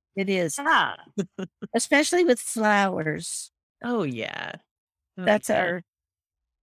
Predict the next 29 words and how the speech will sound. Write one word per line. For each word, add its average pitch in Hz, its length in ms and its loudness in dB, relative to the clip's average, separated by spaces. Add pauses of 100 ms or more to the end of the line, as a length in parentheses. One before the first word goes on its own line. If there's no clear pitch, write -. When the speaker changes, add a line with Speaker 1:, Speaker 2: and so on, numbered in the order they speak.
(160)
Speaker 1:
holds 226 260 0
us 214 160 0
together. 165 560 -2 (1160)
Speaker 3:
Well, 196 100 0
let 220 120 4
us 233 160 0
go 240 160 4
forth 220 360 0
and 202 140 2
bask 190 400 0
in 190 140 -2
the 180 140 -4
red 196 260 4
buds 190 480 2 (140)
and 175 160 0
eat 202 280 -6
from 202 260 -2
the 190 100 0
rhubarb 170 840 2 (220)
and 175 220 2
bite 175 240 2
into 175 280 -2
the 175 120 -4
Speaker 1:
<laughs> - 0 -
Speaker 3:
tomatoes. 139 880 -2 (520)
Have 226 120 0
a 233 80 0
great 202 260 0
afternoon. 180 640 -2